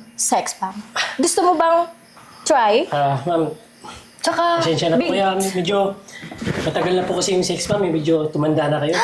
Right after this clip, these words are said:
Speaker 1: <gasps> At kahit na.
Speaker 3: Tumanda ka daw.
Speaker 1: Magaganda pa rin mga sex bomb. Oh,
Speaker 3: My God.
Speaker 1: ikaw, bata ka pa nga, di ba? Pero tingnan mo naman yung itsura mo. Eh, mukha ka na rin matanda. <laughs> Kapalait ka, ha?
Speaker 3: At saka,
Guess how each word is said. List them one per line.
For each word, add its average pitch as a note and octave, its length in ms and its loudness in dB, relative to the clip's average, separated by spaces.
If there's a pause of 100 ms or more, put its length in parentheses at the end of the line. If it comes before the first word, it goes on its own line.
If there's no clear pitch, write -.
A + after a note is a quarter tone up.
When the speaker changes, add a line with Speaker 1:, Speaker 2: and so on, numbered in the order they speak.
(320)
Speaker 1:
<gasps> - 440 -6
At F#4+ 100 -2
kahit E4 380 0
na. C4 400 2
Speaker 3:
Tumanda D#4 400 0 (160)
ka C#4+ 60 2 (100)
daw. A3 400 0 (720)
Speaker 1:
Magaganda E4+ 400 4
pa E4+ 160 2
rin E4 80 4
mga D4 240 2
sex A3 240 0
bomb. G#3 400 0 (240)
Oh, A#3+ 240 2 (160)
Speaker 3:
My C4 160 0
God. A3 260 -2
Speaker 1:
ikaw, C4 360 0 (500)
bata G4 240 2
ka G4+ 240 -2
pa - 20 -4
nga, F4+ 200 2
di D4+ 100 2
ba? A3 320 0 (160)
Pero F4 260 2
tingnan F#4+ 300 2
mo F4+ 80 2
naman F4+ 240 4
yung E4 160 4
itsura C4+ 400 2
mo. D4 160 4
Eh, E4 160 2
mukha F#4 160 4
ka E4+ 160 0
na E4 80 2
rin E4+ 80 4
matanda. C4+ 640 2 (320)
<laughs> A#3 80 -2 (320)
Kapalait A3 640 2
ka, - 100 -4
ha? G#3 220 -4 (480)
Speaker 3:
At - 80 -6
saka, F#4 280 0